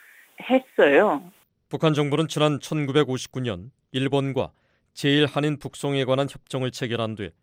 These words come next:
Speaker 2: 일본 내 친북단체인 조총련을 통해 대대적인 북송 사업을 펼쳤습니다. 유엔 북한인권 조사위원회 최종 보고서에 따르면 일본 적십자사의 지원 속에 이뤄진 이 사업으로 천구백오십구 년부터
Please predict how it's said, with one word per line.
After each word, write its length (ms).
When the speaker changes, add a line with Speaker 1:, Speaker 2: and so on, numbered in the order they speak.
Speaker 2:
일본 280
내 160
친북단체인 1040
조총련을 580
통해 300
대대적인 460
북송 400
사업을 320
펼쳤습니다. 680
유엔 280
북한인권 420
조사위원회 600
최종 360
보고서에 380
따르면 500
일본 360
적십자사의 640
지원 280
속에 280
이뤄진 380
이 160
사업으로 520
천구백오십구 840
년부터 500